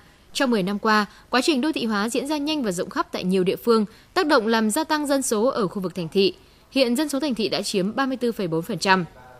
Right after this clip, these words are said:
Đối với kết quả điều tra nhà ở, trung bình cứ mười nghìn hộ dân cư có khoảng một phẩy tám hộ không có nhà ở. Hiện vẫn còn khoảng năm triệu người phải sống trong điều kiện nhà ở đơn sơ tạm bợ.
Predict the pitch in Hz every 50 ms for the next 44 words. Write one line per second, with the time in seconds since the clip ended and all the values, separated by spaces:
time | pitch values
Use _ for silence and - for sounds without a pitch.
0 | - - - - - - - 226 254 247 254 247 - 349 349 311 254 202 190 185
1 | 185 - 262 226 214 190 - 202 196 170 156 - _ _ _ - 311 320 277 269
2 | 240 202 196 180 196 185 208 262 285 285 240 214 196 185 185 196 180 175 185 226
3 | 220 208 - 226 214 202 190 - 180 180 - 262 247 196 175 175 165 - 185 165
4 | - 175 170 190 233 269 269 - - - 277 277 254 240 247 277 262 - 202 208
5 | 190 160 - - - - - _ - - 277 254 233 220 233 262 311 311 285 262
6 | 262 233 190 190 240 254 247 - 233 202 190 180 170 - 185 160 - - 190 180
7 | 202 220 285 254 226 214 185 165 - 208 185 - 196 202 196 - 185 170 156 -
8 | 170 190 185 170 - 208 196 180 170 - 160 165 170 180 175 -